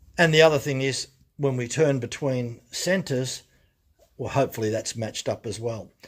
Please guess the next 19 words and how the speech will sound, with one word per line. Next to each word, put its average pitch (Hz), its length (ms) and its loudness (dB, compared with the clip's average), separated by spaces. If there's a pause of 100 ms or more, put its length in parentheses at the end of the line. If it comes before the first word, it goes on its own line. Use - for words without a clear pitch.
(320)
So 185 440 4
this 254 240 2
is 214 160 4
all 190 280 10
lined 131 400 6
up. 147 340 0
We 147 160 -10
can 127 200 -6
zoom 180 340 2
in 139 140 0
there 135 180 2
and 117 80 -2
have 120 140 -2
a 113 40 -4
little 117 200 -2
bit 104 160 -4
of 92 100 -6
a 92 40 -6
look. 143 380 0